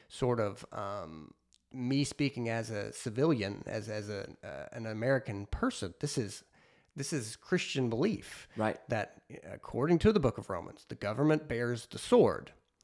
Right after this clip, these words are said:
Speaker 1: that crimes must be punished on a temporal level, and sins must be repented of, but that these are two issues that have to take place.
Speaker 2: Mm-hmm.
Speaker 1: They both have to take place. And the spiritual issue, it's just a,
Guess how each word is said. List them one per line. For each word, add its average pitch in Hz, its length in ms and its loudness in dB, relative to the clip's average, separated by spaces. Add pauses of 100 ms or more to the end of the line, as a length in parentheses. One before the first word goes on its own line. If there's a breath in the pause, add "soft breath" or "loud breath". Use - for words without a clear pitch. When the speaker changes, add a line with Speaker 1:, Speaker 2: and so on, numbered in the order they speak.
(380 soft breath)
Speaker 1:
that 107 300 -4 (160)
crimes 139 760 0
must 113 360 -4
be 107 180 -4
punished 151 600 2 (120)
on 117 200 -6
a 107 40 -4
temporal 139 600 4
level, 87 420 -6 (460 soft breath)
and 104 240 -4
sins 185 480 0
must - 260 -2
be 123 140 -2
repented 117 680 0
of, - 380 -6 (340 soft breath)
but 127 160 -4
that 120 220 -6
these 185 260 -2
are 110 400 0
two 196 240 2
issues 120 720 -2
that - 300 -4 (220)
have 190 280 -4
to 185 60 -6
take 170 260 2
place. - 560 -2 (400)
Speaker 2:
Mm-hmm. 104 200 -10
Speaker 1:
They 120 80 0
both 196 360 2
have - 180 -2
to - 60 -20
take 175 200 -2
place. - 320 -2
And 131 200 -2
the 123 220 0
spiritual 208 540 2
issue, 127 300 0
it's 160 200 0
just - 240 0
a, 117 180 2